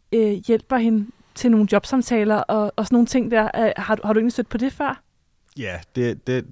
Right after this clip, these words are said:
Speaker 2: øh, der, ja, der har været et par interview, hvor det har været et tema. Det gælder ikke for hovedparten, men
Speaker 1: Nej.
Speaker 2: det er helt klart noget, øh,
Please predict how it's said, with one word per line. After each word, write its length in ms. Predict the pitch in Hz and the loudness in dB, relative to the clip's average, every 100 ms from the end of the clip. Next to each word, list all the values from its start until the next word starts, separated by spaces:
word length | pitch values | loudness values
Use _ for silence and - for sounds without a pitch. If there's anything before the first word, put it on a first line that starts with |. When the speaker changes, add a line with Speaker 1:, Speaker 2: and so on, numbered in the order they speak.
| - | -12
Speaker 2:
øh, 500 | 98 113 110 107 104 104 - - - - | -2 0 2 2 0 -4 -14 -20 -20 -10
der, 60 | - - 98 | -10 -8 -8
ja, 140 | 117 123 - | -4 -4 -2
der 60 | |
har 140 | 127 131 | 0 0
været 280 | 131 131 123 | 0 0 -2
et 60 | 107 | -4
par 160 | 123 | 0
interview, 520 | 110 101 110 107 120 117 | 0 0 -2 -2 -2 -4
hvor 180 | 107 | -6
det 280 | 95 107 117 | -6 -4 -2
har 800 | 107 95 90 92 90 90 90 90 87 87 | -2 -2 -2 -4 -6 -6 -6 -8 -10 -16
været 280 | - 95 95 | -12 -6 -6
et 80 | - | -6
tema. 420 | - 95 95 95 - 92 | -4 -4 -2 -6 -10 -6
Det 140 | 113 113 | -4 -2
gælder 180 | 127 113 | -2 -2
ikke 140 | 113 | -2
for 60 | 101 | 0
hovedparten, 520 | 110 113 101 71 71 | 0 0 -2 -4 -4
men 60 | 85 | -4
Speaker 1:
Nej. 120 | 202 | 0
Speaker 2:
det 120 | 113 | 0
er 100 | 123 | 0
helt 200 | 131 117 | -2 -4
klart 260 | 123 104 107 | -4 -4 -4
noget, 340 | 107 117 107 | -4 -2 -4
øh, 340 | 87 98 98 | -6 -6 -8